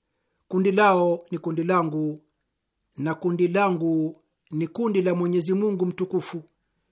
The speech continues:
na kundi la maadui zao ni kundi la Shetani. Sasa kwa mara nyingine tena, Mtume alikuwa ametangaza ubora na uongozi wa Ali bin Abi Talib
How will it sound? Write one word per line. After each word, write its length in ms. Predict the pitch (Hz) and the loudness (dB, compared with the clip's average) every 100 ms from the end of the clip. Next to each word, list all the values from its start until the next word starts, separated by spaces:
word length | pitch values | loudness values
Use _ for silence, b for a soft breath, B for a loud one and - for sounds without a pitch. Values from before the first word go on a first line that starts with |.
| _ _ _ _ - | _ _ _ _ -8
na 440 | 156 156 147 143 - | -6 -4 -6 -8 -6
kundi 340 | 220 214 196 | -2 0 2
la 140 | 190 185 | 2 2
maadui 460 | 180 180 170 180 | 2 0 0 0
zao 720 | 160 196 190 175 165 156 156 - _ _ _ _ _ _ 135 | 2 4 6 6 2 0 -2 -8 _ _ _ _ _ _ -6
ni 160 | 151 | -6
kundi 340 | 151 190 160 156 | 0 0 0 -2
la 120 | 151 | -4
Shetani. 460 | - - 156 147 - _ _ _ _ - | -8 -8 -8 -10 -16 _ _ _ _ -2
Sasa 540 | - 262 - 214 190 | 2 2 2 0 0
kwa 180 | 190 190 | 0 0
mara 220 | 190 175 | 2 2
nyingine 320 | 175 170 165 | 0 -2 -4
tena, 460 | 160 196 165 156 - | 0 0 0 -6 -6
Mtume 560 | 202 - 277 185 160 156 | -8 -2 0 2 0 -2
alikuwa 360 | - 170 165 190 | -4 -4 0 0
ametangaza 800 | 170 170 165 180 180 147 170 - - | 0 -4 -2 2 2 0 -4 -4 0
ubora 840 | 180 175 220 220 208 196 190 190 _ _ - | 2 10 12 12 8 6 6 2 _ _ -10
na 120 | 165 | -4
uongozi 540 | 147 151 151 190 185 175 | 0 0 4 4 4 4
wa 200 | 180 175 | 2 2
Ali 220 | 190 202 | 0 0
bin 200 | 180 180 | 0 0
Abi 220 | 170 170 | 0 -4
Talib 480 | 170 202 175 160 | -2 0 0 0